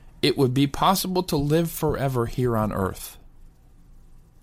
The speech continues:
To Kellogg, this is the significance of Jesus.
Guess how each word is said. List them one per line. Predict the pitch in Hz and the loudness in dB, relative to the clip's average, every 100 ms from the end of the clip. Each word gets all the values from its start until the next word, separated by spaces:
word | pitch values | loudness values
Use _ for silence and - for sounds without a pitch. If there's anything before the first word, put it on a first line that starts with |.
| - - - - | -20 -20 -18 -10
To | 135 | -4
Kellogg, | 180 254 226 208 82 | 0 4 4 2 -2
this | - 175 214 | 0 0 2
is | 233 | 0
the | 180 | 0
significance | 170 156 151 165 147 147 147 | -2 -2 0 0 -2 -2 -2
of | 143 127 | -2 -2
Jesus. | 127 151 131 - | -2 -2 -2 -10